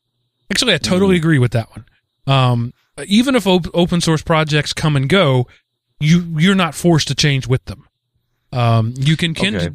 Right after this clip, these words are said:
Speaker 1: continue to use that old centos three server if you want to. Uh, so I think that's, I think that's valid. Now, it's entirely possible that your favorite distribution, say Ubuntu, will decide to dump,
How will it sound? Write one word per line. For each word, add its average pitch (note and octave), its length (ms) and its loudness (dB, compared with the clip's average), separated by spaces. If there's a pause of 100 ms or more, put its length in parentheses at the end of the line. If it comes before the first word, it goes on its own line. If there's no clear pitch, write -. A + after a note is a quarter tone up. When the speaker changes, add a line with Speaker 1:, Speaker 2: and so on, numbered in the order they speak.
Speaker 1:
continue G#3+ 380 -2
to F#3 80 2
use F#3+ 280 2
that D#3+ 140 2
old D3+ 220 0
centos D3+ 560 0
three D3 260 2
server A#2 420 0
if A#2+ 140 0
you A#2+ 80 2
want G#2+ 240 -4
to. F#2+ 160 -8 (1700)
Uh, B2 260 0
so D#3 220 0
I D#3+ 140 0
think G#3 220 -6
that's, G#3+ 340 -2
I G3+ 120 -2
think A3 160 -4
that's G3+ 180 -4
valid. D#3+ 360 -2
Now, D#3+ 240 0 (280)
it's E3+ 160 -2
entirely G#3+ 420 -2
possible C3 580 0 (280)
that C3+ 280 0
your C3+ 180 0
favorite C#3 640 -2
distribution, C3+ 680 0
say C3+ 180 2
Ubuntu, B2+ 640 0 (260)
will C#3 100 2
decide C3+ 400 0
to B2+ 60 -4
dump, C3+ 440 -4